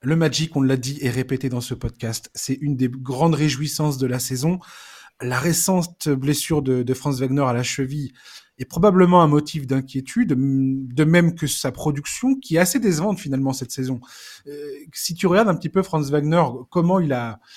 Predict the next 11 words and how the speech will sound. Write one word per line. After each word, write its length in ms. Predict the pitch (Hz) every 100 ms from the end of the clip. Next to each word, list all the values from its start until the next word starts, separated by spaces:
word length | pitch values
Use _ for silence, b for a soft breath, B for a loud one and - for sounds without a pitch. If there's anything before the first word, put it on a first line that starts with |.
| B B B - - _
quand 120 | - 208
tu 120 | 220
vois 120 | 269
le 120 | 175
titre 440 | 170 208 202 - 151
mondial 460 | 147 147 147 156
qu'il 160 | 151 135
a 40 |
remporté 380 | 123 127 123 135
avec 180 | 120 117
l'Allemagne, 500 | 123 135 160 170